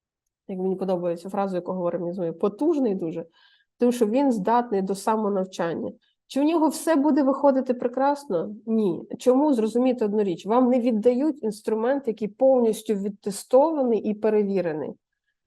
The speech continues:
Ці всі зміни відбуваються от зараз. В кожний момент, ви кожну секунду, коли рекламне оголошення торгове виходить в аукціон в будь-якій країні світу, в будь-який період часу на будь-якому пристрої,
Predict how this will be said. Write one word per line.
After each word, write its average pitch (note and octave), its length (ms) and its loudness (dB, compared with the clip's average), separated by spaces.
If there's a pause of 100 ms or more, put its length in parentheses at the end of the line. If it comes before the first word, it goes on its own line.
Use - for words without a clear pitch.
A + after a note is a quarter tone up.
Ці C#4 180 2
всі B3 240 0
зміни A#3+ 460 4
відбуваються G#3 760 0
от F#3+ 220 -2
зараз. E3+ 640 -2
В - 20 -20
кожний C4+ 380 4
момент, G#3+ 440 -2
ви G#3 120 0
кожну A#3+ 400 2
секунду, G3+ 540 -4
коли F#3+ 420 0 (320)
рекламне G3+ 500 0
оголошення F#3+ 640 -2
торгове F#3 500 0
виходить F#3+ 520 0
в F#3 60 -4
аукціон B3+ 560 0
в G#3+ 60 2
будь-якій F#3+ 440 0
країні F3+ 380 -6
світу, A#3+ 420 -4
в - 20 -2
будь-який F#3+ 460 -4
період F3 400 -4
часу F#3 320 -2
на E3+ 100 -2
будь-якому F3 480 -2
пристрої, B3 440 -2